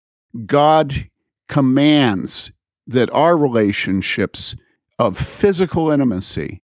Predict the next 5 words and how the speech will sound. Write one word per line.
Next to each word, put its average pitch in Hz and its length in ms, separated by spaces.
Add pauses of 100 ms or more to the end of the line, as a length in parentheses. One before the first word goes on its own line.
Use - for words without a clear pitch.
(140)
flow 156 920 (220)
from 120 480
relationships 110 1300
of 95 300
love 156 760